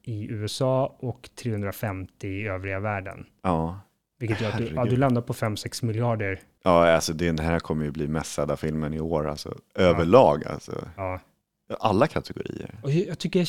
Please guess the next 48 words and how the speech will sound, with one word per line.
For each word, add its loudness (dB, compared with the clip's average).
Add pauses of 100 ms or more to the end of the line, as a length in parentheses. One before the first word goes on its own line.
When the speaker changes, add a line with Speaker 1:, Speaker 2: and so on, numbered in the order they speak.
(140)
Speaker 1:
jag -6
hör 2
folk -2
överallt 0
bara -4
säga, -2
"Jag, 0
jag -4
har -2
sett -4
den", -2
eller -2
"Jag -2
ska -4
gå 0
och -2
se -2
den", -6
och -6
Speaker 2:
Ja. -2
Speaker 1:
sådär. -4 (520)
Det -2
är 4
ju, 4
det 2
är 0
få 2
filmer. -2
Avatar 4
var 2
ju 0
sån -6
nu, -8 (120)
eh, -12
nyligen. -6 (180)
Speaker 2:
Ja. -4
Speaker 1:
Där -6
f-, -16
folk -8
från -10
alla, -4 (140)
<laughs> -20
höll -2
på -8
att -4
säga, -8
alla 0
samhällsklasser. 0